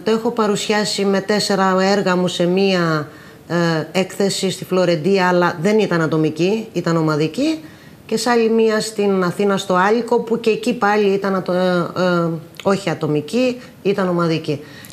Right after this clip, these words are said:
Η πρώτη μου ατομική, λοιπόν, γίνεται, γίνεται εδώ, στη γενέτειρά μου, στη Ζάκηθο.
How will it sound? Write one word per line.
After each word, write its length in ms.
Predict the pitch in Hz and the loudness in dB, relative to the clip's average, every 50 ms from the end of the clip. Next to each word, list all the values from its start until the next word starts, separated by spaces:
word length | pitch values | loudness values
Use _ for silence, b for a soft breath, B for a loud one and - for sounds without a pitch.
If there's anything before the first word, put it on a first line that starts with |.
| B B | B B
Η 80 | - | -4
πρώτη 300 | 139 - 240 262 269 254 | -2 0 2 2 2 2
μου 100 | 240 226 | 2 2
ατομική, 360 | 208 214 214 190 190 180 - 214 | 2 2 0 0 0 0 0 0
λοιπόν, 340 | 202 196 - - 226 240 240 | 0 0 0 0 0 0 0
γίνεται, 440 | 233 196 220 220 214 - - 202 - - | 0 0 0 0 0 0 0 -2 -2 -2
γίνεται 360 | 160 160 214 214 196 151 175 | 0 0 0 0 2 0 0
εδώ, 320 | 165 151 220 254 285 285 | 0 2 2 2 2 2
στη 180 | 269 - - 208 | 0 -2 -4 -4
γενέτειρά 600 | 190 175 202 202 214 220 214 214 190 190 202 214 | -2 0 0 2 2 2 0 0 0 2 2 2
μου, 120 | 214 202 | 0 -2
στη 140 | - - 170 | -2 -4 -4
Ζάκηθο. 440 | 151 170 160 151 - 131 - - | -2 -2 -2 -2 -4 -8 -14 -14